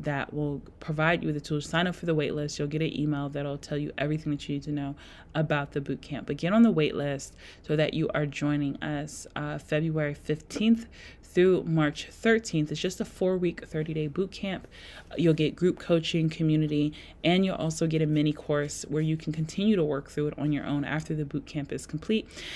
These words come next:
And of course, if you're not able to attend live, you still get access to the group coaching call replay. So this is perfect for you if you struggle with any of the things that I mentioned, or you just wanna make a shift, you wanna learn some new skills. You know that this is an area that you need to improve in, in your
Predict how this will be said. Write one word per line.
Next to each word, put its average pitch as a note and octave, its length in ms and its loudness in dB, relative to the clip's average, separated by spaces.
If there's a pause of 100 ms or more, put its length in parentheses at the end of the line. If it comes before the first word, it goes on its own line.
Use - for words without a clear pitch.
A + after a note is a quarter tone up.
(160)
And G3 100 6
of G3 80 6
course, G#3 300 2
if F3+ 100 0
you're F3+ 140 -2
not F3 260 0
able E3 220 0
to D#3+ 140 -2
attend D#3 300 0
live, D3 280 -2
you D3 80 -4
still D3+ 200 -2
get D3+ 160 -4
access C#3+ 340 -6
to D3+ 80 -6
the D3 60 -2
group C#3+ 220 -6
coaching D3 320 -6
call C#3 240 -6
replay. C#3 500 -4
So D3 220 0 (300)
this G3 180 4
is B3+ 140 2
perfect F#3 520 -2
for - 140 -4
you D#3 560 2
if C#3+ 320 0
you G3 160 0
struggle G3+ 320 0
with E3+ 140 -2
any D#3+ 180 2
of D#3 60 4
the D3+ 80 -2
things D3 240 -2
that C#3+ 80 -6
I C#3+ 60 -4
mentioned, C#3+ 420 -2
or D#3 140 0
you F3 100 2
just A3 160 -4
wanna A3 160 6
make F#3+ 140 -2
a D3+ 40 -2
shift, D#3+ 400 0
you D#3 60 0
wanna E3 180 2
learn D#3+ 220 2
some D#3 180 -2
new D3+ 120 2
skills. D3 520 -4 (380)
You F#3+ 100 4
know F#3+ 140 4
that D#3 100 0
this D#3+ 180 -2
is D#3+ 120 -2
an - 120 -4
area D3 420 2
that C#3+ 260 -4 (340)
you D3+ 440 4 (100)
need F3+ 360 4
to - 100 -2
improve D3+ 360 0
in, D3 140 -2
in D3 200 0
your D3 340 -2